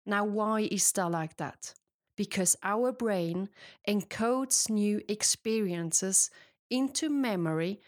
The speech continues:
and our retrospective judgment of time is based on how many new memories we create over a certain period. In other words,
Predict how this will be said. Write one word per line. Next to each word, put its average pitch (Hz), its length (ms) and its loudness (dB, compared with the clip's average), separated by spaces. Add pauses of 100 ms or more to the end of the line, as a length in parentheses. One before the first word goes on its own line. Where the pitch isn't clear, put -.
(240)
and 202 280 0
our 262 360 0
retrospective 226 1040 -2
judgment 180 760 0
of - 220 -4
time 190 560 -2 (100)
is 214 200 0
based 240 420 0
on 220 120 0
how 247 420 0
many 226 400 0
new 214 260 2
memories 202 640 2
we 185 140 -2
create 214 680 -2 (360)
over 208 340 0
a 214 80 0
certain 196 500 0
period. 240 720 -2 (680)
In 190 180 -2
other 220 240 0
words, 208 600 0